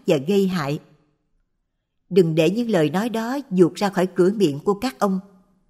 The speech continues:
Không cần phải lấy nhiều vật thực vào các bữa ăn, chỉ cần lấy một vài món và chừa phần còn lại. Khi các ông thấy có rất nhiều vật thực, xu hướng xảy ra là các ông cho phép mình hưởng thụ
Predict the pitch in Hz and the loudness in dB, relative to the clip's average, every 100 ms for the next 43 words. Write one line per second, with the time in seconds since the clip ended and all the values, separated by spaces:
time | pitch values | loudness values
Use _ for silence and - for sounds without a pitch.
0 | _ _ _ _ _ _ _ _ _ - | _ _ _ _ _ _ _ _ _ -4
1 | 214 190 160 135 180 220 277 214 151 151 | -2 0 -2 2 0 0 0 0 2 2
2 | 151 - 185 - 165 143 247 254 180 202 | 0 0 -4 -2 -2 0 -2 0 0 2
3 | 202 196 185 - _ _ _ _ _ - | -2 -4 -6 -10 _ _ _ _ _ 0
4 | 202 190 170 151 226 208 139 175 151 151 | 2 2 -2 -2 -4 -4 -4 -2 -2 -2
5 | 185 240 302 - - 180 151 - 190 156 | -4 -6 -10 -16 -4 -2 -2 0 0 2
6 | 180 147 180 156 165 143 151 - _ _ | -2 -4 -4 -4 -4 -4 -4 -8 _ _
7 | _ _ _ _ _ _ _ _ _ _ | _ _ _ _ _ _ _ _ _ _
8 | _ - 240 220 254 208 190 220 233 254 | _ -6 -4 -2 -4 -4 -4 -4 -2 -4
9 | - 262 294 320 190 147 143 165 - 185 | 0 0 0 0 2 2 2 0 0 -2
10 | - - _ _ _ _ - 233 208 214 | -2 -8 _ _ _ _ -6 -2 0 0
11 | 247 - 160 220 208 185 180 151 143 - | -2 -2 -2 -2 -2 -2 -2 -2 -6 -12
12 | _ _ 247 196 185 208 190 233 262 190 | _ _ -2 0 0 -2 -2 -4 -2 -2
13 | 151 151 160 156 226 226 151 156 | -2 -2 -2 -2 -4 -4 -2 -4